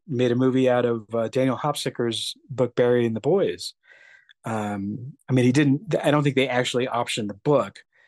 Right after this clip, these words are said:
but essentially they were telling the story of Barry Seal, and he made this, like, really goofy movie, um, that is not very truthful. There, <sighs> I get,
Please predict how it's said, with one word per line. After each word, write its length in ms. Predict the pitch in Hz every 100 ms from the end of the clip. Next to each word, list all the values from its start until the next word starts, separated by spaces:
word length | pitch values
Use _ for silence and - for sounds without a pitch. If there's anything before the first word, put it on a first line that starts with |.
| _ _ _ _
but 120 | 139
essentially 460 | 123 - 165 - 127
they 100 | 117
were 80 | 117
telling 320 | 139 117 113
the 60 | 101
story 340 | - 113 107
of 80 | 101
Barry 240 | 107 104
Seal, 440 | - 208 190 123 - - - _ -
and 100 | 147
he 100 | 160
made 320 | 135 147 143
this, 220 | 139 135
like, 140 | 135 123 113
really 320 | 120 123 120
goofy 360 | 113 110 117
movie, 440 | 117 185 160 - _ _ _ _ - - _
um, 500 | 104 101 95 95 95 - _ -
that 140 | 104
is 140 | 101 107
not 260 | 117 117 _
very 180 | 117 110
truthful. 480 | - 131 - 92 - _ _ _ _ _ _ _ _ _ _ _ _ _ - _ _ -
There, 340 | 151 170 175 - _ _ _ -
<sighs> 960 | - - - _ _ _ _ _ _
I 100 | 139
get, 260 | 156 196